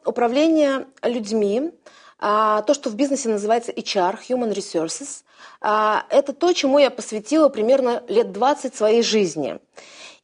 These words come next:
И последние лет десять я сталкиваюсь с тем,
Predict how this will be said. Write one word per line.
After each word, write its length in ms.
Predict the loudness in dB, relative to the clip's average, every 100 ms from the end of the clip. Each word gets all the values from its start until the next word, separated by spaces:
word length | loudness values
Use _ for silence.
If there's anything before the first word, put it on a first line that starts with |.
| 0
И 280 | 4 4 2
последние 460 | 0 2 4 4 4
лет 160 | 2
десять 440 | 2 2 0 -6 -4
я 160 | 0 0
сталкиваюсь 580 | 2 2 2 -2 -2 -4
с 60 |
тем, 380 | -4 -2 -2 -4